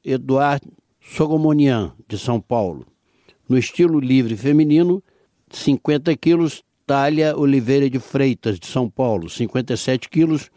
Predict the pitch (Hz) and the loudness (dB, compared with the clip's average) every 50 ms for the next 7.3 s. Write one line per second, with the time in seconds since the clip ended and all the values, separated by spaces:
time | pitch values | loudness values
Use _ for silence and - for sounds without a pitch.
0 | _ _ _ _ _ _ 107 95 117 156 170 160 - 113 - 151 139 123 120 123 | _ _ _ _ _ _ -6 0 2 2 2 2 0 0 0 -2 0 0 0 0
1 | 131 139 139 131 139 127 107 120 120 117 107 131 131 127 113 107 123 127 131 135 | 0 0 0 0 -2 -2 0 0 -2 0 0 0 0 0 2 2 0 2 2 0
2 | 117 110 127 143 139 135 120 123 120 123 120 117 120 139 135 123 120 127 123 113 | 0 2 2 2 2 0 0 0 0 0 0 0 0 -2 0 0 0 0 0 -2
3 | 85 71 80 - _ _ _ _ _ _ _ - - 113 98 - - 135 - - | -2 -4 -10 -14 _ _ _ _ _ _ _ -6 -4 -4 -2 -2 -2 -4 -2 -2
4 | - 107 - - - _ 117 107 123 120 123 117 - - - 151 156 160 156 156 | -6 -8 -8 -12 -18 _ -4 0 0 0 0 0 -4 -6 0 2 2 2 2 0
5 | - - - _ _ _ _ _ - 110 120 139 156 135 117 127 139 156 156 151 | -4 -6 -14 _ _ _ _ _ -4 -2 2 2 2 2 2 2 4 4 4 4
6 | 139 120 113 135 131 135 135 113 117 127 135 139 131 110 - - 143 135 113 - | 2 2 0 0 0 0 0 0 0 0 0 0 -2 -4 -2 -2 -2 -2 -2 -2
7 | 110 101 92 80 69 - | -2 -2 -2 -4 -6 -12